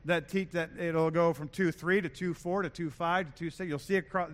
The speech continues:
verse two across the top the entire time. It says, "He opened his mouth and taught them, saying, 'Blessed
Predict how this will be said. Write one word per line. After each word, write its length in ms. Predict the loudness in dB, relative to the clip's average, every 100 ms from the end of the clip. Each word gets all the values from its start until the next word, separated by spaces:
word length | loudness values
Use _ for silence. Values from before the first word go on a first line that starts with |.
| -10
verse 260 | -4 -4 -4
two 180 | -4
across 260 | -2 -2 -4
the 60 | -2
top 260 | -2 -2
the 60 | -4
entire 360 | -4 -2 -2
time. 300 | -4 -6 -8 -10 -18 -20 -20 -20 -20 -20 -20 -20 -20 -18
It 80 | -8
says, 180 | 0 2
"He 80 | 4
opened 200 | 2 2
his 100 | 0
mouth 200 | 0 0
and 80 | 0
taught 200 | 0 0
them, 100 | -4
saying, 360 | -2 -2 -2
'Blessed 480 | 2 4 4 2 -4